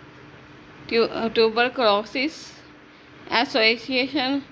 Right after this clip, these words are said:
ਆਫ ਇੰਡੀਆ ਡਾਕਟਰਾਂ ਅਤੇ ਸਮਾਜਿਕ ਕਾਰਨਾਂ ਕੁ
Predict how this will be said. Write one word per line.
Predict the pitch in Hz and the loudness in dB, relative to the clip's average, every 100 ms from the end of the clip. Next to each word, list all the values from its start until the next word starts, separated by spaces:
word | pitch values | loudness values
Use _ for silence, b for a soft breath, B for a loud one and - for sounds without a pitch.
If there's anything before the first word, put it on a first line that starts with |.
| - B B - | -20 B B -6
ਆਫ | 214 214 226 233 240 262 - - - - - - - | 2 2 2 0 0 -4 -12 -20 -20 -20 -20 -10 -4
ਇੰਡੀਆ | 220 214 220 220 220 226 B B - 247 | -2 2 2 4 0 -6 B B -6 0
ਡਾਕਟਰਾਂ | 214 214 254 233 226 | 0 0 0 0 0
ਅਤੇ | 214 202 | -4 -6
ਸਮਾਜਿਕ | 226 262 208 208 233 233 240 240 247 - | -4 -2 0 0 -6 -6 -4 -4 -6 -6
ਕਾਰਨਾਂ | 220 208 196 196 214 - B B - - | 0 0 0 -2 -2 -8 B B -14 -2
ਕੁ | 285 220 226 | 2 2 0